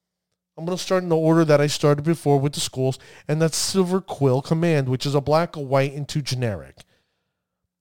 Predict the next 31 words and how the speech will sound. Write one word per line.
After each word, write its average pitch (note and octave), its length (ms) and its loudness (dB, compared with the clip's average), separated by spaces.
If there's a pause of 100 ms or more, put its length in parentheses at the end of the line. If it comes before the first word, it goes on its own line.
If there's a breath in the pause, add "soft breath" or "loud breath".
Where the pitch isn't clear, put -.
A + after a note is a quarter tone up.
(140)
It's C#3 180 -4
a G3 60 2
sorcery. A2 760 0 (1300)
And E3+ 100 -2
it F#3+ 80 -2
states G#3 380 0
here, C#3+ 380 -2 (260)
target B2+ 300 0
creature D3+ 280 -2
gets B2+ 200 -4
plus - 380 -2
three, D#3 300 0
plus C3+ 260 -2
three, F3+ 340 2
gains B2 300 -4
flying, G3 480 2
and, C3 320 -4
and C#3 280 -4
at C#3 180 0
the C3 160 0
end B2+ 100 -2
of B2+ 100 -4
turn, A2+ 500 0 (180)
or G#2 240 -12 (480)
until F3 360 0
the B2 120 -2
end A#2 140 -4
of G#2 80 -4
turn, E2+ 240 -10
I'm F#2 80 -10
sorry. D2 340 -16